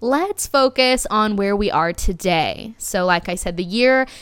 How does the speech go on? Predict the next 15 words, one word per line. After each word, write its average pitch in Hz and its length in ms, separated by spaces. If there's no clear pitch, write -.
is 233 240
twenty 262 360
twenty. 233 560
We're 220 300
in 247 240
twenty 269 300
twenty. 269 500
It's 208 160
been 247 160
a 202 100
rough 254 220
start 330 380
so 330 180
far, 330 340
but 247 300